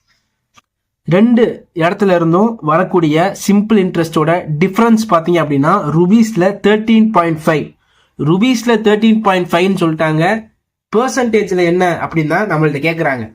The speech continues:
கொஸ்டின் புரிஞ்சிருக்கும்னு நினைக்கிறேன். புரியல அப்படின்னா மறுபடியும் மறுபடியும் கேளுங்க, கண்டிப்பா புரியும். Simple interest one, difference simple interest two equal to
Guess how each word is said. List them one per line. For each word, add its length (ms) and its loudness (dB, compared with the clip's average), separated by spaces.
கொஸ்டின் 400 -2
புரிஞ்சிருக்கும்னு 520 -2
நினைக்கிறேன். 400 -2
புரியல 400 2
அப்படின்னா 300 -4
மறுபடியும் 400 0
மறுபடியும் 400 -2
கேளுங்க, 320 0
கண்டிப்பா 420 0
புரியும். 300 -2
Simple 600 2
interest 400 -2
one, 120 2
difference 500 2
simple 420 0
interest 400 -2
two 120 2
equal 300 2
to 100 4